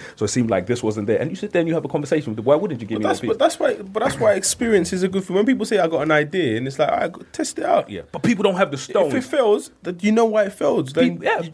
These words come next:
Speaker 2: you,
Speaker 1: people ain't
Speaker 2: you,
Speaker 1: got the stones to
Speaker 2: it's
Speaker 1: be told
Speaker 2: experience,
Speaker 1: something
Speaker 2: yeah.
Speaker 1: is shit. My, because my mentor was like, "This isn't about how smart you are. It's about the stomach. Do you have the stomach to
Speaker 2: Yeah.
Speaker 1: walk into
Speaker 2: It's
Speaker 1: a
Speaker 2: like,
Speaker 1: room and
Speaker 2: do you know
Speaker 1: have?"
Speaker 2: what it's like, it's like dating.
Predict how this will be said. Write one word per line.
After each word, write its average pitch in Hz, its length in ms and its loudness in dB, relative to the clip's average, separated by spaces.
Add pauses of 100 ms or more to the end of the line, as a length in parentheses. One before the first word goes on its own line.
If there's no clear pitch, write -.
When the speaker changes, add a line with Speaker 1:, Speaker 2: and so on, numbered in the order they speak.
(160)
Speaker 2:
you, 156 120 -8
Speaker 1:
people 330 260 4
ain't 311 80 2
Speaker 2:
you, 269 40 -4
Speaker 1:
got 247 120 2
the 220 80 -2
stones 233 380 2
to - 60 -6
Speaker 2:
it's 151 80 -6
Speaker 1:
be 170 40 -8
told 202 220 2
Speaker 2:
experience, - 120 0
Speaker 1:
something 175 260 2
Speaker 2:
yeah. - 40 6
Speaker 1:
is 113 80 4
shit. 170 180 0
My, 147 160 0
because 160 220 -2
my 156 120 0
mentor 208 260 -2
was 135 100 -2
like, 110 280 0
"This 196 200 4
isn't 147 240 0
about 135 320 2
how 127 180 0
smart 143 420 2
you 135 200 -2
are. 131 220 4 (240)
It's 131 160 -4
about 123 280 2
the 123 60 -6
stomach. 127 540 0
Do 143 80 -4
you 160 160 -4
have 143 240 0
the 131 60 -4
stomach - 420 0
to 123 60 -4
Speaker 2:
Yeah. 110 40 -6
Speaker 1:
walk 160 240 0
into 160 160 -2
Speaker 2:
It's 156 80 4
Speaker 1:
a 135 60 4
Speaker 2:
like, 208 160 4
Speaker 1:
room 139 140 2
and 123 100 0
Speaker 2:
do - 60 2
you - 0 -
know 139 80 4
Speaker 1:
have?" - 100 -10
Speaker 2:
what 285 100 4
it's - 80 0
like, - 100 -12
it's 143 120 -12
like 151 200 -2
dating. 120 460 0